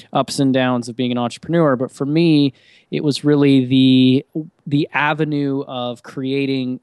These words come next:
a life for me and creating control that I had never had, you know, previously. And the reason for that is I was abandoned by my biological father when I was one years old.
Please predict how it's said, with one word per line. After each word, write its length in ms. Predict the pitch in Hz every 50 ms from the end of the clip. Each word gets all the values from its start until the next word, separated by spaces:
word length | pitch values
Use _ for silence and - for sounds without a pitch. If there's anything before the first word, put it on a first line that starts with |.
| -
a 180 | 135 123 120 117
life 540 | 117 120 123 127 127 127 120 - - _ _
for 240 | _ - 135 131 127
me 380 | 123 123 120 120 120 120 120
and 240 | - 120 120 117 113
creating 460 | - - 135 127 131 131 123 123 120
control 580 | - - 117 - - - - 127 120 120 120 117
that 100 | 120 117
I 140 | 120 117 113
had 160 | 117 120 113
never 280 | 117 120 120 117 117 110
had, 360 | 110 123 120 117 113 107 - _ _ _ -
you 60 | 123
know, 160 | 113 110 107 107 _ _
previously. 640 | - - 180 185 151 135 117 - - - 113 104 - _ _ _ - - - _ _ _ _
And 80 | - 131
the 60 | 131
reason 300 | 302 220 233 208 202 175
for 160 | - - 143
that 280 | 131 127 127 131 135 -
is 200 | 143 131 120 135
I 80 | 127
was 180 | 127 127 123 127
abandoned 480 | 120 113 135 139 147 156 165 175 160 147
by 180 | 143 135 135 131
my 160 | 127 127 123
biological 920 | 117 127 127 127 123 123 123 120 - 127 - - 127 127 120 120 117 -
father 460 | _ - 135 127 123 117 113 107 113
when 120 | 113 113 113
I 60 | 113
was 180 | 117 113 104 117
one 220 | 117 120 123 120
years 240 | 117 117 120 113 -
old. 320 | 120 110 107 107 113 -